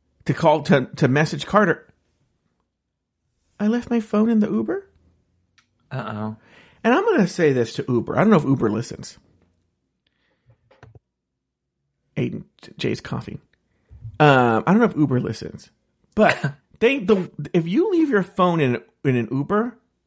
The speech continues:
Speaker 2: Mm-hmm.
Speaker 1: it is almost impossible to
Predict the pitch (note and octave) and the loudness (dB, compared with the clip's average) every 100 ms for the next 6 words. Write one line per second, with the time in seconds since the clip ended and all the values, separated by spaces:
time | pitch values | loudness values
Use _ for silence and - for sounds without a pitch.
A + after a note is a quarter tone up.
0 | _ _ - A#2 A#2 - _ _ _ _ | _ _ -10 -8 -10 -14 _ _ _ _
1 | - G#3 G#3+ G3 - _ - C4+ E4 G#3+ | -2 2 4 2 -2 _ 0 2 4 2
2 | E3+ D#3+ C#3 C3+ A#2+ F2 - _ _ _ | 2 2 0 -2 -4 -4 -6 _ _ _
3 | _ _ _ _ - - C#3+ B2+ A#2+ A2+ | _ _ _ _ -12 -4 0 2 4 2